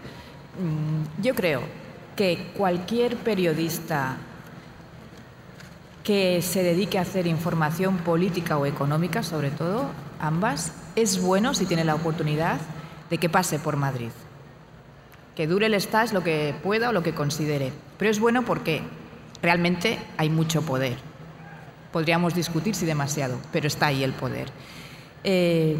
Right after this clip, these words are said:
por lo tanto, es, eh, yo, mm, defiendo eso del mismo modo que defiendo que se puede hacer un periodismo excelente, lo comen-, hemos comentado con socios que están aquí, eh, en cualquier diario pequeño o radio pequeña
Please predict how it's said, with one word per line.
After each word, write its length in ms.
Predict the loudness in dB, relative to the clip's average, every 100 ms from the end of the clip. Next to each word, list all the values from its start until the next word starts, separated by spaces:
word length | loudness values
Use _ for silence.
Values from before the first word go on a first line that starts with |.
| 0 -4
por 100 | 0
lo 80 | 2
tanto, 280 | 2 4 4
es, 160 | 2 0
eh, 260 | 0 2 0 0
yo, 240 | 0 0 0
mm, 640 | -2 -2 0 -2 -4 -2
defiendo 360 | 0 2 2 2
eso 320 | 2 0 -2
del 160 | 2 2
mismo 280 | 2 2 2
modo 360 | 2 2 0
que 120 | 0
defiendo 680 | 0 0 2 2 4 2 0 -6 -14 -12 -4
que 80 |
se 140 | -2 -2
puede 200 | 0 2
hacer 380 | 2 2 0 0 -6 -16 -18 -4
un 160 | 0 0 -4 -14 -8
periodismo 680 | -2 2 2 2 0 0 -2
excelente, 560 | -4 -2 0 2 2 2
lo 140 | 0
comen-, 220 | -2 -4 -4 -6
hemos 200 | -6 -4
comentado 380 | -2 -2 0 -2
con 180 | -2 -4
socios 300 | -4 -4 -4
que 60 |
están 220 | -4 -4 -4
aquí, 340 | -4 -4 -6 -8 -16 -18 -14 -2
eh, 480 | 2 2 2 0 -2 -6 -10 -14 -8
en 120 | -4 -2
cualquier 580 | 0 0 2 0 0
diario 640 | 2 4 4 4 2 2 0
pequeño 540 | 0 0 0 2 2 2
o 60 |
radio 560 | 2 2 2 2 2 2
pequeña 540 | 0 0 0 2 0